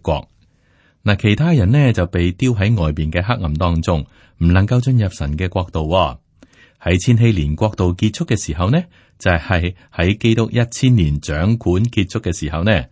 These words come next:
喺呢個最後嘅悖逆之後，新天新地嘅創造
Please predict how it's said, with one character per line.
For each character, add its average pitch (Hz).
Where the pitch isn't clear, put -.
喺 92
呢 131
個 123
最 113
後 90
嘅 98
悖 90
逆 78
之 92
後， 76
新 87
天 87
新 92
地 80
嘅 80
創 92
造 82